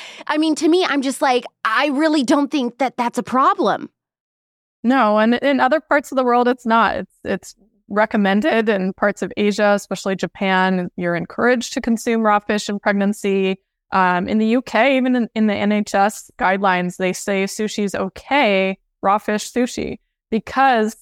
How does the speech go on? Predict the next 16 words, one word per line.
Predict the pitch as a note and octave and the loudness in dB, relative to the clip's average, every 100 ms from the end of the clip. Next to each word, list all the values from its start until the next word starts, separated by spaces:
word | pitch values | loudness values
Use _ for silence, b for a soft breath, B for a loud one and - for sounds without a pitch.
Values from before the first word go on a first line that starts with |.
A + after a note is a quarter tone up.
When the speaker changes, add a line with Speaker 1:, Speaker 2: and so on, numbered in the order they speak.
| - | -6
Speaker 2:
sushi | A3+ A3+ A3+ G3+ | -4 -2 -4 -2
grade | G3+ G3+ G3 | 0 0 -2
fish | - C4 B3+ - | -2 0 0 -2
has | - G3 | -2 -2
been | F3+ F#3+ F3+ F3+ | 0 0 0 0
frozen | A3 B3+ B3 G3 F3+ F#3+ | 0 0 2 0 0 -2
for | - | -2
a | F#3+ | -4
period | - G3 F#3 | -2 -2 0
of | F3+ | -2
time | G#3 F#3 F3+ F3+ | -2 0 2 0
and | F#3+ F3+ | 0 0
at | |
a | F3+ | 0
temperature | - F#3 G#3+ - - | -2 -6 -6 -4 -2
that, | - - | 0 -2